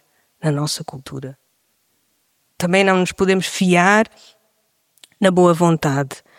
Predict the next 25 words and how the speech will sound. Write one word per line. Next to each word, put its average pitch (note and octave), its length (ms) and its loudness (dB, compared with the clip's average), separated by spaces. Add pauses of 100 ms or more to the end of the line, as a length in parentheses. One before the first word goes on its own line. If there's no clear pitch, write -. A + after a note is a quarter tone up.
(400)
E G3+ 160 4
hoje G3+ 220 4
então F3 420 2
já F3 280 2
falamos E3+ 540 2
disto, E3+ 540 -2 (680)
hum, D#3+ 520 0 (1700)
para F#3 140 2
onde F#3+ 280 4
olhar D3 340 2
então? C#3+ 480 -2
Olhamos D#3 460 -2
para C#3 300 -6
Deus. C#3 640 -8
Vamos F#3+ 440 0
tentar F3+ 340 0
pensar E3+ 420 0
no F3+ 140 2
que A#3+ 120 0
é - 20 2
que - 180 -2
é E3+ 80 4
então D#3+ 420 2 (400)
esta E3+ 340 0
hospitalidade D#3+ 1000 0